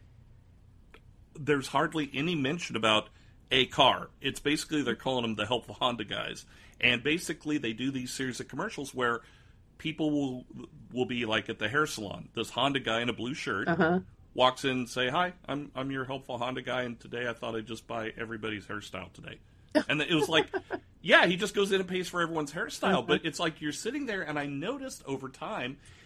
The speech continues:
Speaker 1: it's like, when I started thinking about the word helpful, immediately I thought of Honda.
Speaker 2: Uh-huh.
Speaker 1: And it's, I'm going, "That's brilliant." So it's, I can totally see how when you're blogging,
Speaker 2: Mm-hmm.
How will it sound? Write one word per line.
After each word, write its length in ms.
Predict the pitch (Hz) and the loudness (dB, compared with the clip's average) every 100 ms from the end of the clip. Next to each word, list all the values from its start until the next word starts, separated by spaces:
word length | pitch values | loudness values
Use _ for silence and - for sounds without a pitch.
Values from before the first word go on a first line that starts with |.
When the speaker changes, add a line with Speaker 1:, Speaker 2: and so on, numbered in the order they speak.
| - | -8
Speaker 1:
it's 180 | 139 139 | -6 -2
like, 180 | 147 139 - 135 | -2 -4 -10 -6
when 200 | 135 135 | -4 -2
I 120 | 120 | -4
started 440 | - 147 160 180 | -6 -2 -2 -2
thinking 480 | - 165 156 156 147 127 | -6 -6 -4 -6 -4 -6
about 340 | 117 120 120 | -4 -2 -4
the 80 | 117 | -6
word 260 | 113 110 | -2 -2
helpful, 600 | - 160 233 - 107 104 113 | 0 2 2 0 -4 -4 -4
immediately 500 | 123 165 175 - 110 | -4 -4 -4 -2 -2
I 80 | |
thought 200 | 110 117 | -2 -4
of 80 | 104 | -4
Honda. 460 | - 147 123 95 110 - | -4 -6 -6 -8 -12 -8
Speaker 2:
Uh-huh. 300 | 156 160 151 - - - - - - | -4 -2 -2 -6 -20 -20 -20 -10 2
Speaker 1:
And 200 | 143 139 | 4 4
it's, 140 | 131 131 | 0 -2
I'm 140 | 131 | -2
going, 200 | 127 120 | -4 -4
"That's 180 | 107 - | -6 -8
brilliant." 580 | - 123 220 226 120 - - | -8 -2 0 0 -2 -4 -8
So 320 | - 120 - | -4 -2 -2
it's, 220 | 143 - - - - - | -6 -8 -18 -20 -20 -4
I 100 | 139 | -2
can 280 | 135 147 127 | -2 -6 -6
totally 600 | - - 165 254 233 147 | -10 -8 -8 -6 -4 -4
see 320 | 135 127 113 | -4 -4 -4
how 280 | 107 120 113 | -2 -2 -2
when 340 | 117 123 123 | -2 -4 -4
you're 160 | 113 104 | -4 -6
blogging, 640 | 95 104 131 247 220 90 | -6 -4 2 2 0 -2
Speaker 2:
Mm-hmm. 360 | 185 175 165 | 2 4 4